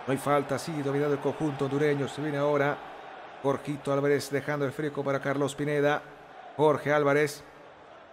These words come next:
de pie derecha cambia sobre el sector derecho, pelota arriba para que recepcione de pecho Edwin Rodríguez, la transporta al ocho. Edwin que la punteó atrás, combinando con Jorge Álvarez. Nuevamente Rodríguez.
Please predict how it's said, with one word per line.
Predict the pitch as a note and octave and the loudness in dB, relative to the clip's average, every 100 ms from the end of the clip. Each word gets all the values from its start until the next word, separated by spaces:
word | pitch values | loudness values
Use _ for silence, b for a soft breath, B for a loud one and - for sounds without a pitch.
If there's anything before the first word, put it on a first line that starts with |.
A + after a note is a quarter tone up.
| - - - - | -20 -20 -12 -8
de | |
pie | B2 D3+ D3+ | -4 0 2
derecha | C#3 D3 C#3 - | 2 0 -2 -2
cambia | E3 D#3+ C3+ | -2 0 0
sobre | C#3 | 0
el | C3+ | -2
sector | C#3 C#3 D3+ | -2 -2 0
derecho, | C#3+ D3 D3 | 2 0 0
pelota | C#3+ D3+ D3 | 0 0 0
arriba | D3 D#3 D3+ | -2 0 0
para | C#3+ C#3 | 0 0
que | C#3+ | 0
recepcione | C#3 C3+ C#3 C#3 D#3+ D3 | -2 0 -4 -2 -2 0
de | C#3 | 0
pecho | C#3+ D#3 - D#3 D3+ - - - - - | 0 -2 0 0 0 -4 -16 -16 -16 -2
Edwin | D3+ E3 D3 D3 | 4 4 4 0
Rodríguez, | C#3+ D3 D#3 D3 | 2 2 2 2
la | C#3+ | 2
transporta | D3 - F#3 E3+ | 2 2 2 4
al | E3 | 4
ocho. | E3+ D#3+ C3 F2+ - - - - - - | 4 4 2 0 -4 -12 -12 -12 -14 -8
Edwin | - D3+ D3+ C#3+ | 2 4 4 0
que | C#3+ | 0
la | C#3 | -2
punteó | C#3 C#3+ C3+ E3+ | 0 -2 0 0
atrás, | D#3 F3 F3+ D3+ | 4 6 6 4
combinando | - D#3 E3+ E3+ D3+ | 0 2 4 4 2
con | D#3 D3 | 0 2
Jorge | F3 D#3+ F3 | 2 2 4
Álvarez. | F3 C3 - - | 2 2 0 -2
Nuevamente | D#3 D3+ D#3+ C#3 D#3 | 2 2 2 0 2
Rodríguez. | D#3 E3 E3 D3 - | 2 4 2 2 -4